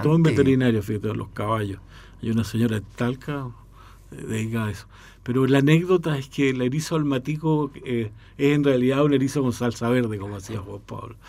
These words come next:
Speaker 1: el que nosotros hacemos al menos, ¿no?
Speaker 2: Bueno, a mí, a mí lo que me, me encanta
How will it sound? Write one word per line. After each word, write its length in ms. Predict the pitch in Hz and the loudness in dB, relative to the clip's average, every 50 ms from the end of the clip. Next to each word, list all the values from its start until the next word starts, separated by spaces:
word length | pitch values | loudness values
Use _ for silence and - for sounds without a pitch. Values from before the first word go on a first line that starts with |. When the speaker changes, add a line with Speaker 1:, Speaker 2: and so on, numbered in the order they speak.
| - - - | -20 -16 -16
Speaker 1:
el 80 | 123 104 | -14 -8
que 120 | - 117 | -6 -6
nosotros 360 | 107 104 98 120 110 120 113 | -4 -4 -4 -4 -4 -2 -4
hacemos 380 | 113 - - 113 98 92 92 92 | -4 -4 -6 -6 -6 -6 -8 -10
al 60 | 92 | -12
menos, 260 | 98 - 113 101 107 113 | -14 -16 -16 -16 -14 -10
¿no? 160 | 139 156 165 - - - - - - - - - - - - - - - - - - - - - - - - | -10 -10 -10 -10 -16 -20 -20 -20 -20 -20 -20 -20 -20 -20 -20 -20 -20 -20 -20 -20 -20 -20 -20 -20 -20 -12 -6
Speaker 2:
Bueno, 260 | - 123 104 90 87 - - | -4 -4 -4 -4 -8 -10 -8
a 100 | 98 101 | -4 -2
mí, 240 | 110 131 156 156 - | 0 0 0 0 0
a 80 | 107 | -2
mí 140 | 101 107 123 | 0 0 0
lo 100 | 139 147 | 0 0
que 120 | 123 110 101 | -2 -2 -2
me, 360 | 95 92 90 82 82 80 78 | -2 -2 -4 -4 -8 -10 -10
me 140 | - 87 85 | -10 -10 -10
encanta 680 | 82 80 - - 113 127 139 135 - - 151 156 165 | -10 -10 -4 -2 -2 -2 -2 -4 2 4 4 4 4